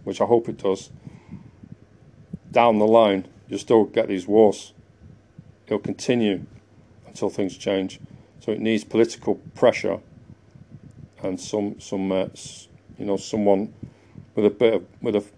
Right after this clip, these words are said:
a couple of balls, you know, and saying, "Look, en-, enough's enough. We're, we're always gonna have this problem. Um,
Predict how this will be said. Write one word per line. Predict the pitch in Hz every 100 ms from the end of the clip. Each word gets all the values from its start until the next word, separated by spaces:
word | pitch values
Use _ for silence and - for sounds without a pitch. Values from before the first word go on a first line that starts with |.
| -
a | -
couple | - - 107
of | -
balls, | 113 101 90
you | 90
know, | 101 101 - - - -
and | -
saying, | 110 104
"Look, | 104 - - -
en-, | 107 107
enough's | - 110 107 -
enough. | 98 95 - _ _
We're, | 110 107 101
we're | 117 110
always | 123 123
gonna | - 107
have | 92
this | 95
problem. | - 101 92 92 87 _ - - - - - - _ _ _ -
Um, | 107 98 98 95